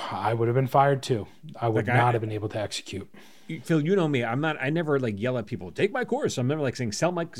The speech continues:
Speaker 2: I'm never, "Sell, sell, sell. Take my course."
Speaker 1: You don't,
Speaker 2: But if you
Speaker 1: yeah.
Speaker 2: get hired on a staff job, take the course, please. Because if you don't, if you get fired off this thing for not knowing what's like, oh, you'll kill yourself. You will be so upset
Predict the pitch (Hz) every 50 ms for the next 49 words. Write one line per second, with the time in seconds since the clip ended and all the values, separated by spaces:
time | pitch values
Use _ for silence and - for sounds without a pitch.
0 | 123 - 123 127 143 165 165 143 147 123 - - - 139 139 139 131 - 135 127
1 | 117 110 - - 123 110 87 80 - 175 202 202 - 214 214 147 120 220 165 113
2 | 123 135 135 113 107 - 131 123 120 - - 170 208 208 110 104 - 170 170 -
3 | - - - 143 139 151 165 170 180 165 160 - - - - - - - 123 123
4 | 120 113 - - - - 139 139 156 151 - - 180 165 160 143 - - - _
5 | _ _ _ _ _ _ _ _ _ - - 180 170 - - - - 160 120 92
6 | - - - 151 143 123 98 95 - - - 123 - 135 123 104 120 107 123 120
7 | 104 135 139 135 143 147 - - 139 - - 165 165 226 202 - - - - 214
8 | 208 180 190 185 175 165 - 185 165 - - 180 170 165 - 135 131 135 143 147
9 | 143 143 147 151 156 156 151 139 - - 151 - - - 143 135 127 117 120 117
10 | 110 - - - - 165 170 156 143 123 110 - - 98 87 - - - 120 123
11 | 131 131 110 113 123 113 - - 143 135 143 151 147 - - - - 147 139 120
12 | 104 98